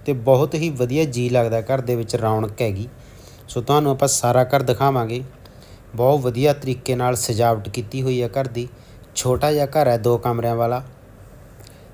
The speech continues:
ਤੇ ਇੱਧਰ ਜੋ ਤੁਸੀਂ ਵੇਖ ਰਹੇ ਹੋ ਫਰੰਟ 'ਤੇ, ਜੋ ਕਿ ਪਿੱਛੇ ਕੰਧੋਲੀ ਆ, ਉਦੋਂ ਮੂਹਰੇ ਜੋ ਦ-, ਜੋ ਵਿਹੜੇ ਦੇ ਵਿੱਚ ਬਣਿਆ ਹੋਇਆ, ਉਹ ਆਪਾਂ ਤੁਹਾਨੂੰ ਦਿਖਾਉਣੇ ਆ। ਇੱਧਰ ਵਾਸ਼ਰੂਮ ਬਣੇ ਹੋਏ ਨੇ, ਜੋ ਕਿ ਆਰ ਜੀ, ਤੇ ਉਸ ਦੇ ਨਾਲ ਹੀ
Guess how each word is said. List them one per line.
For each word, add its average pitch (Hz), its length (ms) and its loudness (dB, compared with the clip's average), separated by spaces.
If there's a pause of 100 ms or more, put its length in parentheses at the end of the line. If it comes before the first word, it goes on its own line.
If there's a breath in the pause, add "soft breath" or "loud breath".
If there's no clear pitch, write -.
(100)
ਤੇ 135 160 0
ਇੱਧਰ 123 200 2
ਜੋ 143 180 0
ਤੁਸੀਂ 135 260 -4
ਵੇਖ 127 240 0
ਰਹੇ 127 180 2
ਹੋ 131 80 0
ਫਰੰਟ 120 340 -4
'ਤੇ, 143 260 -4 (140)
ਜੋ 123 200 -6
ਕਿ 131 160 -2
ਪਿੱਛੇ 131 320 -6
ਕੰਧੋਲੀ 143 400 0
ਆ, 139 60 4
ਉਦੋਂ 139 200 0
ਮੂਹਰੇ 139 300 0
ਜੋ 139 160 -2
ਦ-, 123 160 -2 (340)
ਜੋ 127 180 0
ਵਿਹੜੇ 131 220 2
ਦੇ 160 80 -2
ਵਿੱਚ 151 180 -4
ਬਣਿਆ 123 240 0
ਹੋਇਆ, 123 120 4
ਉਹ 135 100 4
ਆਪਾਂ 135 200 -2
ਤੁਹਾਨੂੰ 135 320 -2
ਦਿਖਾਉਣੇ 120 380 -2
ਆ। 117 100 -4 (320 loud breath)
ਇੱਧਰ 135 200 4
ਵਾਸ਼ਰੂਮ 135 540 2
ਬਣੇ 131 160 2
ਹੋਏ 127 160 2
ਨੇ, 127 100 2
ਜੋ 123 140 2
ਕਿ 135 220 -2
ਆਰ 120 220 0
ਜੀ, 117 220 -4 (840 loud breath)
ਤੇ 135 180 2
ਉਸ 139 160 -2
ਦੇ 170 160 2
ਨਾਲ 139 340 4
ਹੀ 160 160 0